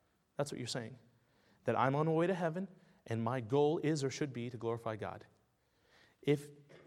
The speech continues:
if it is to glorify God, and that's what you're doing, great, keep doing it. And if you say,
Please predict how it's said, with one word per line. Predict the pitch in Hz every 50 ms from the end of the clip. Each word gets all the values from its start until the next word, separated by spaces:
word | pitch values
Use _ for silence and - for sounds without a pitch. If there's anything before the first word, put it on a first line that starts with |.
| - -
if | - 151 147 156 -
it | 165 160 160 - -
is | 208 247 247 220 226 214 220 - - - - - - _
to | - 151
glorify | 123 127 131 131 131 127 135 120
God, | 107 110 107 113 143
and | 139 127
that's | 135 -
what | - 131
you're | 123 107
doing, | 110 107 120 143 147 156 -
great, | - - 117 123 - -
keep | - 156 143 -
doing | 120 113 120 147
it. | 175 - - - - - - - - - _
And | - 139 143
if | 151 151 143 - -
you | - 147 180
say, | 170 - - 180 170 160 160